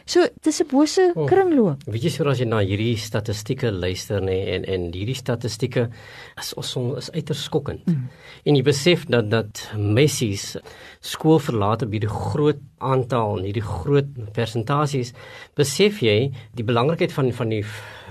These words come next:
Speaker 2: the girl child, die meisiekind,
Speaker 1: Mm.
Speaker 2: en die ontwikkeling van die meisie, eh, in ons samelewing, eh, wat, wat veral inherent sy eie agtergeblewenheid het, waar m-, geleenthede s-, vir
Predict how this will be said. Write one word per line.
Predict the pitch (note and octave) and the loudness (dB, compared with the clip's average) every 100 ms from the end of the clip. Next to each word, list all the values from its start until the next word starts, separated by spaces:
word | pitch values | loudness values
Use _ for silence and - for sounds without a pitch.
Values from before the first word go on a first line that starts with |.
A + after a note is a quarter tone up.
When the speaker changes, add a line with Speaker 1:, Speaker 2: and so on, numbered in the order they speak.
| F2+ F2+ | -16 -10
Speaker 2:
the | G2+ | -2
girl | A#2 B2+ | 2 2
child, | C#3 C#3 C#3 C#3 - - _ | 0 -2 -2 -2 -6 -16 _
die | A#2+ | -4
meisiekind, | G#2+ G#2+ G#2+ - D3 D3+ | -2 -2 -4 -2 0 0
Speaker 1:
Mm. | C3 - - C3 | -2 -14 -10 -2
Speaker 2:
en | B2+ | 2
die | |
ontwikkeling | A#2+ G#2+ A2 - D3+ C#3 | 2 2 -2 2 2 2
van | A2+ | -2
die | A2 | -2
meisie, | A2 A2+ A2+ - B2 A#2 - - - | 0 0 0 -2 -4 -4 -12 -20 -4
eh, | G#2+ A#2+ | -4 0
in | A#2+ | 0
ons | A2+ A2 | 0 0
samelewing, | C3+ C3+ C3+ A#2+ A#2 A#2+ A2+ | 0 2 2 4 2 2 0
eh, | G#2+ G2+ A#2 | -4 -6 -8
wat, | A2 G#2+ | -6 -6
wat | G#2+ G#2+ - - - | -6 -10 -14 -16 -10
veral | - - D3 C#3 C#3 - - _ - | -6 0 0 0 -4 -16 -20 _ 4
inherent | E3+ C3+ A#2+ C#3 | 6 6 4 4
sy | C3+ | 2
eie | - C3 D3 | 0 2 2
agtergeblewenheid | C#3 C3 - - C3+ A2 G#2+ B2 A#2+ | 2 -2 -2 -2 -2 0 2 2 2
het, | G#2 A2+ - - - C3+ B2+ | 0 -2 -4 -14 -14 -14 -4
waar | A2 G#2+ | -2 -2
m-, | G#2+ - | -2 -6
geleenthede | - A2+ G#2 A#2+ A#2+ B2 B2 A2 - - - | -6 -4 0 0 0 0 0 -2 -10 -18 -18
s-, | - - | -16 -10
vir | - | -8